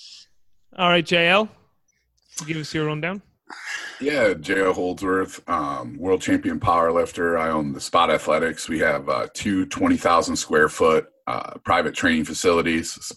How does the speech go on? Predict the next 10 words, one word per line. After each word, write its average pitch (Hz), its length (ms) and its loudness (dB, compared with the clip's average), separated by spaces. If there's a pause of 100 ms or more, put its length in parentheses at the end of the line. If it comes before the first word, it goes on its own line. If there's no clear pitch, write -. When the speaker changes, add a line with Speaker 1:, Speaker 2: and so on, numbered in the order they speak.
Speaker 2:
about 76 300 0
two 87 220 -2
thousand 78 520 0
square 78 320 2
meters 73 500 -2
each, 69 340 -6
I 80 140 0
guess, 87 320 0
right? 78 300 2 (540)
Uh, 82 380 4